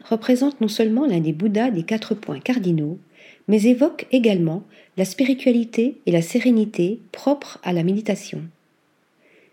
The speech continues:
Vêtue d'une longue robe drapée élégamment qui lui couvre les épaules, cette figure de Bouddha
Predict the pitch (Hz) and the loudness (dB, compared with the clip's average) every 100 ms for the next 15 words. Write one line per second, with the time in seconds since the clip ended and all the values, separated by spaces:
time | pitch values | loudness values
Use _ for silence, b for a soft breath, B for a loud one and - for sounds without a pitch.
0 | b 175 254 254 349 202 175 240 233 190 | b 4 4 4 2 4 4 4 4 2
1 | 165 165 214 - 170 226 202 196 202 202 | 0 -2 -4 -2 -2 -2 0 2 2 0
2 | 190 202 - - 214 226 220 330 240 196 | -2 -4 -8 -4 0 0 0 -2 0 2
3 | 175 175 - 151 175 214 - B B B | 0 -2 -2 -4 -4 -6 -10 B B B
4 | - 214 220 - 240 294 285 190 175 208 | -2 0 0 2 2 2 2 0 0 0
5 | 180 196 | 0 -2